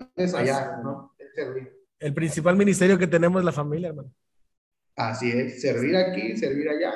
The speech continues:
Speaker 1: donde podamos servir, ¿no? Y no es fácil, como tú lo dices, hermano, ahí.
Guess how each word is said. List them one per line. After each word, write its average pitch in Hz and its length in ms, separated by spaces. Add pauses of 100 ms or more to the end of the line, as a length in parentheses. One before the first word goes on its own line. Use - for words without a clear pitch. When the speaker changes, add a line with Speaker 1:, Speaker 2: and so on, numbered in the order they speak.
Speaker 1:
donde 160 280
podamos 147 380
servir, 135 380
¿no? 135 120 (440)
Y 156 140
no 185 100
es 202 100
fácil, 160 300
como 151 180
tú 151 80
lo 151 140
dices, 147 260
hermano, 143 340
ahí. 127 280